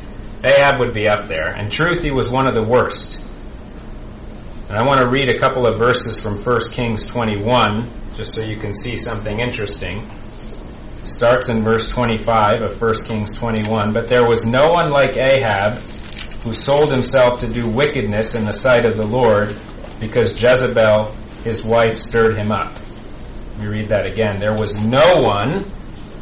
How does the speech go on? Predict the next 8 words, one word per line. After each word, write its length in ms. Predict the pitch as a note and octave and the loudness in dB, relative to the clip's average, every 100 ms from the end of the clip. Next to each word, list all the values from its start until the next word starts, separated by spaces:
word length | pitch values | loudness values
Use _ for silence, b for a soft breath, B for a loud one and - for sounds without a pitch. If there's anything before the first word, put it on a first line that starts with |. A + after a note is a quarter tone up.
| - | -2
like 300 | A2 A#2 A2+ | 4 4 4
Ahab, 560 | A#2 B2+ B2 G2 G2 G#2 | 4 4 4 2 0 0
who 180 | G#2+ G2+ | -4 -2
sold 480 | - C3+ D#3 F3+ | 2 4 6 4
himself 600 | D3 C3 - A#2+ A#2 A2+ - | 0 -2 2 4 4 2 -2
to 100 | G#2 | -4
do 300 | A#2 C#3+ C#3+ | 0 0 2
wickedness 880 | C3 - G2+ F#2+ F#2 - - - | 0 0 -4 -4 -4 -2 -4 -6